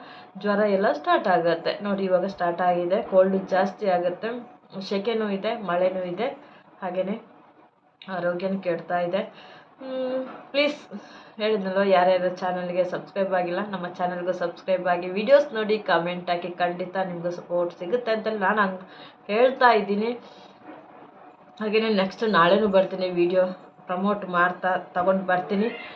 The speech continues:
ಹಾಗೆ ನಿನ್ನೆ ಮೊನ್ನೆ ಪ್ರಮೋಟ್ ಮಾಡಿದವ್ರಿಗೂ ಸಪೋರ್ಟ್ ಮಾಡಿ, ನಿಮ್ಮ ಸಪೋರ್ಟ್ ಯಾವಾಗಲೂ ಇದ್ದೇ ಇರುತ್ತೆ ಅಂತ ನಾನು ಅಂದ್ಕೊಂಡಿದ್ದೀನಿ. ನನಗೆ ಯಾರೆಲ್ಲ ಸಪೋರ್ಟ್ ಮಾಡ್ತಾಯಿದ್ರು ಅಣ್ಣ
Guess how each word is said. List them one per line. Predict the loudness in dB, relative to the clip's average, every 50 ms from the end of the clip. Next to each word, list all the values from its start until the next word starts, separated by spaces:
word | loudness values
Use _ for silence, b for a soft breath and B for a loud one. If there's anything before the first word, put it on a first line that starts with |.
| B B B -6
ಹಾಗೆ | 0 2 2
ನಿನ್ನೆ | 2 2 2 2 0 0
ಮೊನ್ನೆ | 0 0 0 0 -2
ಪ್ರಮೋಟ್ | -2 -2 -2 0 0 0 0 0
ಮಾಡಿದವ್ರಿಗೂ | 0 0 0 0 2 2 2 2 2 0 -4 -4
ಸಪೋರ್ಟ್ | -2 -2 -4 -2 -2 -4 -4 -2 -4
ಮಾಡಿ, | -4 -2 0 0 0 0 0
ನಿಮ್ಮ | 0 0 0 0 0 0
ಸಪೋರ್ಟ್ | 0 0 -2 0 0 -2 0 0
ಯಾವಾಗಲೂ | 0 2 4 4 4 4 4 2 0
ಇದ್ದೇ | 0 -2 0 2 2 4
ಇರುತ್ತೆ | 4 4 2 2 0 -2 -2 -4
ಅಂತ | -4 -2 -4
ನಾನು | -4 -4 -4 -4 -2 -2
ಅಂದ್ಕೊಂಡಿದ್ದೀನಿ. | -4 -4 -6 -10 -6 -4 -2 -2 0 -2 -2 -2 -2
ನನಗೆ | -2 -2 -2 0 2
ಯಾರೆಲ್ಲ | 4 6 6 6 6 6 4
ಸಪೋರ್ಟ್ | 4 4 2 0 6 6 6 6 6 4
ಮಾಡ್ತಾಯಿದ್ರು | 2 2 2 2 2 0 0 0 2 2 2
ಅಣ್ಣ | 0 2 2